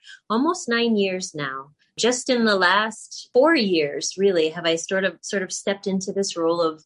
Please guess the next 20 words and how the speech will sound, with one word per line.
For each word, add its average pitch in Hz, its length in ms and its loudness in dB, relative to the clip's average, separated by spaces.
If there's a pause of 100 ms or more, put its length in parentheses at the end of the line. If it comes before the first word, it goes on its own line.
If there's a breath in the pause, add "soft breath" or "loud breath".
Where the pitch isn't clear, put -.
(160)
facilitation 180 1000 -2
because, 175 400 -4 (260 soft breath)
you 254 140 6
know, 214 80 6
the 208 100 4
truth 240 300 0
is 214 300 2
that 170 300 0 (600)
learning 214 600 2
with 196 140 0
these 208 240 -6
plants 208 400 -4
is, 170 140 -10
it 180 160 -6
never 185 300 2
ends, 160 600 -2
you 180 100 -2
know, 170 180 2
and 175 180 0
to, 185 200 2